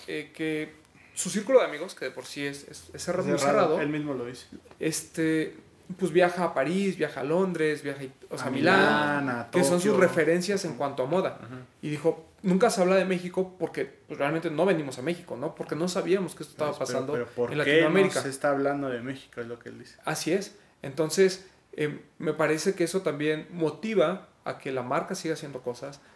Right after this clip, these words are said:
Speaker 1: a que las tiendas sigan haciendo cosas, a que uno como consumidor diga, "Ok, ya Jerry Lorenzo va a llevar a lo mejor otra idea de México a su, eh, a, a su círculo".
Speaker 2: Sobre todo, ¿sabes?
Speaker 1: Entonces
Speaker 2: Yo lo que rescato mucho es que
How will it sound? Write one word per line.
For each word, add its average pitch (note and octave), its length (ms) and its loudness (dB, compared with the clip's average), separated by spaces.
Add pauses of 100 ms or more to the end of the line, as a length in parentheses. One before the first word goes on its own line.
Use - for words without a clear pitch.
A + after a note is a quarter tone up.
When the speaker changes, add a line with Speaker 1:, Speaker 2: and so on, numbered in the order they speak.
(120)
Speaker 1:
a C#3 120 -10
que D3 100 -2
las B2+ 180 -2
tiendas G3+ 260 0
sigan D3 180 -10
haciendo B2 240 -16
cosas, B2+ 360 -12 (260)
a - 140 -6
que E3 80 2
uno F#3+ 240 4
como D3+ 200 0
consumidor C#3 560 -4
diga, C#3+ 200 2
"Ok, C#3 160 0 (600)
ya D#3 160 6
Jerry D#3+ 200 6
Lorenzo D3 400 0
va D3 80 2
a D3 40 2
llevar D3 480 0
a - 60 -4
lo C3 80 -4
mejor C3 380 -6
otra F3 260 4
idea D3+ 160 0
de C#3+ 100 -6
México C3+ 420 -6
a B2 40 -6
su, A#2+ 580 -10 (540)
eh, A#2+ 440 -2
a, A#2 100 -4
a C#3 80 -4
su - 140 -6
círculo". F#3 460 0
Speaker 2:
Sobre D#3+ 260 -6
todo, F#3 200 -2
¿sabes? F#3+ 140 2
Speaker 1:
Entonces D#3 480 -2
Speaker 2:
Yo D#3+ 120 4
lo E3 160 4
que C#3+ 80 0
rescato C3+ 400 -2
mucho C3+ 320 -4
es C3 100 -6
que - 260 -6